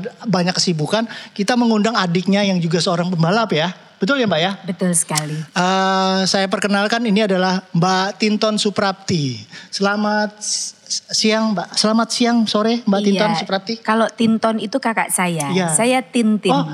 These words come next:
Speaker 1: Tintin Suprapti.
Speaker 2: Iya, jadi makanya kenapa saya jadi pembalap.
Speaker 1: Hah.
Speaker 2: Karena dari kecil itu memang
Speaker 1: Hah.
Speaker 2: orang tua saya sudah memberikan saya nama Tintin.
Speaker 1: Halo, Satpol P P.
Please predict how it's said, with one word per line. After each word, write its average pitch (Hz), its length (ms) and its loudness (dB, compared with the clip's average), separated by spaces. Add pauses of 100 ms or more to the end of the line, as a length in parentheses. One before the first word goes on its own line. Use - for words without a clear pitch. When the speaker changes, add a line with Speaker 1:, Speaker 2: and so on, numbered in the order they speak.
Speaker 1:
Tintin 269 380 2
Suprapti. 233 580 -2 (160)
Speaker 2:
Iya, 180 340 4
jadi 185 240 4 (540)
makanya 214 400 2
kenapa 226 300 0
saya 247 180 2
jadi 208 200 2
pembalap. 175 560 0 (120)
Speaker 1:
Hah. 196 160 -2
Speaker 2:
Karena 269 240 0
dari 262 180 2
kecil 269 380 0
itu 277 320 0
memang 269 380 4
Speaker 1:
Hah. 196 120 0 (140)
Speaker 2:
orang 262 280 2
tua 254 220 2
saya 262 680 2
sudah 247 300 2
memberikan 226 640 4 (260)
saya 262 420 0
nama 262 320 4
Tintin. 254 760 2
Speaker 1:
Halo, 165 240 2 (420)
Satpol 165 380 -2
P 170 80 0
P. 160 100 -2